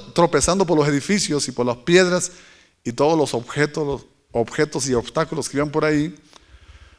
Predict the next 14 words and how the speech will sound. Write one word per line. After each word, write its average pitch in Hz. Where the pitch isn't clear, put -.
para 127
no 165
mirar 151
a 151
la 143
mujer. 135
<laughs> -
Hoy 185
parece 180
que 175
es 180
al 175
revés, 143
¿no? 147